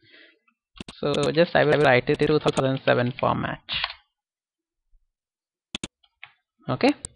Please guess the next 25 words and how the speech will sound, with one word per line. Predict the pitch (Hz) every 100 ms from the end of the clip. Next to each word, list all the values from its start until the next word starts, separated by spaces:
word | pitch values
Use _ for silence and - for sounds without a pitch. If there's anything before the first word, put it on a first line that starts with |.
| _ _ - - _ _ _ -
so | - 117
we | 123
go | 117 131
and | 127 127
see | 135 131
there. | 165 294 - - _ _ _ _ _ _ _ _
You | 156 135
just | 143 147
see | 143
the | 143
size | - 127 123
difference. | 117 - 127 156 - - - - _ _ _ _ _ _ _ - - _ _ _ - _ _ _ - _ _ _ - - _ _
It | 156
is | 170 175
around | 180 185
three | 202 220
M | 214 208
B, | 233 233
it | 156 156
is | 151 -
six | 180 - - -
hundred | - 147 147 147 139 -
K | 131 127
B. | 127 - - _ _ _ _ _ - - - _ _ _
That | 151